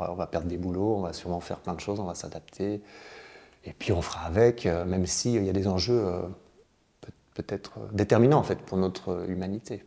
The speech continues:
Mais des personnages utilisent, euh, déjà des, des ou-, des outils assez low-tech, des vieux téléphones, en fait, pour accéder à une technologie un peu dépassée, de monde virtuel, en fait, qui a été hacké, euh, qui permet, bon, ça a l'air un peu compliqué comme ça,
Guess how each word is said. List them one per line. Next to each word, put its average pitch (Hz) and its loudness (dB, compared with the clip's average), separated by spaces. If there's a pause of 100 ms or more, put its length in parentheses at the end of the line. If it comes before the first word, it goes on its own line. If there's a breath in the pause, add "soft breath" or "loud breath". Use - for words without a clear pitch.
(200)
Mais 90 -8
des 101 4
personnages 113 2
utilisent, 107 0
euh, 87 0 (420 loud breath)
déjà 113 8
des, 107 6
des 101 2
ou-, 120 2
des 110 2
outils 110 4
assez 117 4
low-tech, 117 6
des 107 6
vieux 98 4
téléphones, 113 2
en 101 -4
fait, 104 -6
pour - -2
accéder 110 2 (400 loud breath)
à - 2
une 104 6
technologie 110 4
un 107 2
peu 120 2
dépassée, 113 4
de 107 4
monde 104 2
virtuel, 104 2
en 92 -4
fait, 95 0
qui - 2
a 98 8
été 92 2
hacké, 101 0
euh, 90 -2
qui - -16
permet, 95 -4
bon, 82 -10
ça 90 -10
a - -4
l'air 85 -8
un 87 -16
peu - -10
compliqué - -6
comme 92 -2
ça, - -2